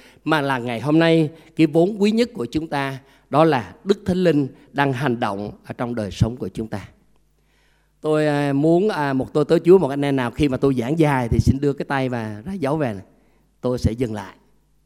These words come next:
Và tôi cũng nghĩ rằng cái điều mà tôi cần phải bày tỏ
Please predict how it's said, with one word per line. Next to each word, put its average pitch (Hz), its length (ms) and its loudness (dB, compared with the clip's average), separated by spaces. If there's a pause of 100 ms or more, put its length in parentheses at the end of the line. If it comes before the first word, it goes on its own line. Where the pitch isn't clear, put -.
(400)
Và 113 120 -8
tôi 147 300 2
cũng 139 260 -2
nghĩ 135 120 0
rằng 131 260 0
cái 160 140 -4
điều 143 220 4
mà 113 160 -2
tôi 127 200 -2
cần 110 200 -8
phải 104 240 -10
bày 110 240 -10
tỏ 110 340 -8